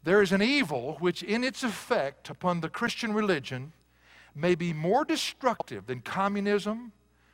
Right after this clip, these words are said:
Romanism, and liberalism combined. It is the glaring disparity between theology, what one believes, and practice among professing Christians.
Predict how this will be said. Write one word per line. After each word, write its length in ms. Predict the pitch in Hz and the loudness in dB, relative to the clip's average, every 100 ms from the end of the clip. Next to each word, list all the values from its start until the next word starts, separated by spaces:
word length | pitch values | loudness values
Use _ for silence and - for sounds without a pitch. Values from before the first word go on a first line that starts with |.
| _ - | _ -18
Romanism, 1080 | 104 127 180 185 190 185 190 175 196 208 196 _ | -2 2 4 4 4 4 2 0 -4 -6 -10 _
and 240 | 147 143 143 | -8 -6 4
liberalism 840 | 220 170 151 139 135 123 135 160 - | 4 6 2 2 0 -4 -10 -12 -18
combined. 580 | - 139 120 147 131 95 82 78 _ - _ _ _ _ _ _ _ - - - | -10 -8 -2 -2 -2 -8 -14 -20 _ -20 _ _ _ _ _ _ _ -20 -20 -16
It 180 | - 226 | -4 2
is 180 | 214 185 | 2 4
the 120 | 180 | 0
glaring 760 | 135 139 170 226 262 269 277 254 | 0 2 4 6 6 2 0 -2
disparity 1040 | 180 208 - - 233 226 139 117 107 87 - _ _ _ _ _ - | -2 -2 -4 -4 -2 0 -2 -4 -10 -12 -16 _ _ _ _ _ -10
between 400 | 180 - 190 190 | -6 -2 0 -2
theology, 800 | 165 - 269 254 247 220 160 131 | -4 -4 2 4 4 4 2 -4
what 220 | 117 190 | -6 -4
one 200 | 175 190 | 0 0
believes, 580 | 175 185 185 151 113 - - | 4 4 2 0 -8 -14 -8
and 240 | 160 139 - | -6 -6 -12
practice 800 | - 220 202 - 107 - - - _ _ _ _ _ | -4 -2 -2 -6 -12 -10 -10 -12 _ _ _ _ _
among 340 | 165 165 156 | -2 2 0
professing 840 | 139 143 123 - 196 - 110 87 92 _ _ _ | -2 -10 -8 -6 -4 -6 -10 -12 -20 _ _ _
Christians. 580 | - 151 - - _ - | -10 -10 -10 -18 _ -20